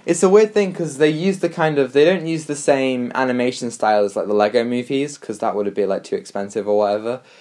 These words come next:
So they use this kind of, like, you know, like, the,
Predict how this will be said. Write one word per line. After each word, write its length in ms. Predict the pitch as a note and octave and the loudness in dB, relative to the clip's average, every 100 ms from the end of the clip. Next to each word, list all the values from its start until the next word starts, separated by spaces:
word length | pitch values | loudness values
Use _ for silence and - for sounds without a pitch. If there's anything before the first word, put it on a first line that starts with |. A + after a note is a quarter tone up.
| _ _ | _ _
So 160 | - | -2
they 100 | B2 | 0
use 220 | B2+ D3 D3 | 2 0 -2
this 140 | C#3 | -8
kind 240 | - C3 | 0 0
of, 80 | A#2+ | 2
like, 460 | A#2+ A2 G#2+ G#2 _ _ _ _ _ _ _ _ _ _ | 2 2 2 -2 _ _ _ _ _ _ _ _ _ _
you 120 | - G#3+ | -2 4
know, 200 | A3+ G3+ | 6 8
like, 220 | E3 D3+ | 6 6
the, 300 | D3+ C3+ B2 | 6 6 4